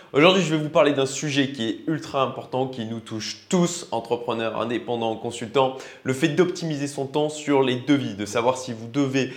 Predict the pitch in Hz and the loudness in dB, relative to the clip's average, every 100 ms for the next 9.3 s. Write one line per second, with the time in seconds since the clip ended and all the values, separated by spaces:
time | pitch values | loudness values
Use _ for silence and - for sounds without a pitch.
0 | - - 113 123 120 101 101 101 107 - | -6 -2 0 2 2 2 2 0 -4 -2
1 | 127 - 107 107 92 - 113 - 170 175 | -2 -2 -6 0 0 0 -4 0 0 2
2 | 190 151 196 196 151 156 135 139 131 131 | 0 2 2 2 2 2 2 2 -4 -4
3 | 117 120 143 139 - 117 107 113 117 107 | -4 -2 -2 -2 -6 -4 -4 -2 -2 -2
4 | - 180 180 151 - - - - - 127 | -6 -10 -4 -4 -4 -10 -18 -20 -8 0
5 | 131 131 165 156 151 123 127 185 185 175 | 0 4 6 6 2 0 0 0 0 -4
6 | 156 143 135 135 156 147 147 - - 110 | -4 -4 -6 -2 0 0 -2 -12 -16 -2
7 | 131 135 139 127 127 120 - - 190 170 | 0 2 0 0 -2 -4 -6 -2 0 0
8 | 170 156 151 131 - 131 131 120 - 123 | -2 -4 -6 -4 -2 -2 -4 -6 -2 4
9 | 135 - | 4 4